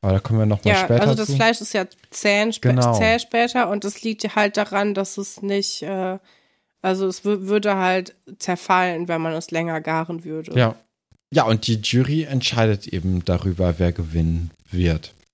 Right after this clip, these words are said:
Speaker 1: Der Startschuss fällt zum Kochduell und Herr Pasulke läuft erstmal weg und alle sind natürlich ein bisschen verwirrt. So, oh, wo, wo geht er hin? Er hat doch gar nicht mal so viel Zeit. Ähm, was passiert denn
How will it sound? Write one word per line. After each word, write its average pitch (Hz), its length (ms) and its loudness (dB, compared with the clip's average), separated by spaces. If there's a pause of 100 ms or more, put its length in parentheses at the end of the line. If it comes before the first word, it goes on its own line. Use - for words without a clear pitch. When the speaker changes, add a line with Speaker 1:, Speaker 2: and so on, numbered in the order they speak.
(160)
Speaker 1:
Der 107 160 4
Startschuss 120 600 0
fällt 123 320 2
zum 147 200 -6
Kochduell 160 760 2
und 127 200 -4
Herr 123 100 2
Pasulke 123 540 2
läuft 113 300 2
erstmal 110 340 0
weg 110 180 2
und - 140 -10
alle 101 200 2
sind 101 180 -4
natürlich 95 440 -2
ein 95 60 -6
bisschen 90 260 -4
verwirrt. 92 540 -4
So, - 140 -14
oh, 95 180 -2 (720)
wo, 101 180 -6
wo 92 140 -14
geht 107 140 -2
er 104 100 2
hin? 117 380 2 (320)
Er 98 140 0
hat 107 120 2
doch 107 140 2 (260)
gar 107 160 0
nicht 117 220 2
mal 113 120 2
so 107 120 -2
viel 117 240 -8
Zeit. 113 480 0 (560)
Ähm, 98 360 2
was 104 140 -2
passiert 120 400 2
denn 90 180 2